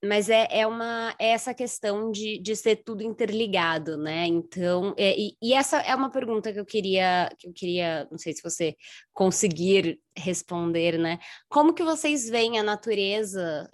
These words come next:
né? Enfim, a terra, tudo da natureza, é, envolvendo a saúde de vocês?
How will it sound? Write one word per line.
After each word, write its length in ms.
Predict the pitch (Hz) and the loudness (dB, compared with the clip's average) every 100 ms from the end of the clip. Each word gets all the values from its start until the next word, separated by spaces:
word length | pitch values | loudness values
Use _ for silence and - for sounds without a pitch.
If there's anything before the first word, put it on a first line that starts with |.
| _ | _
né? 240 | 175 175 | 0 2
Enfim, 420 | 165 170 175 160 165 | 0 -2 -4 -2 -2
a 60 | |
terra, 840 | - 190 185 180 160 160 151 147 143 156 _ _ _ | 0 2 4 4 2 0 -2 -4 -6 -12 _ _ _
tudo 440 | 302 240 160 147 - _ - | 0 2 2 0 -8 _ 0
da 140 | 175 | 2
natureza, 760 | 175 175 185 170 202 202 180 - - - _ - | 2 2 2 4 4 4 0 -2 -14 -20 _ -6
é, 240 | 170 170 - | -2 0 2
envolvendo 1040 | 226 226 233 202 202 202 220 226 226 226 - | 2 4 4 4 2 2 0 -4 -8 -10 -4
a 140 | 190 | -4
saúde 500 | - 214 196 202 185 | 0 -2 0 -4 -6
de 140 | 175 165 | -6 -6
vocês? 680 | 165 - 165 156 147 - | -6 -4 -2 0 -2 -6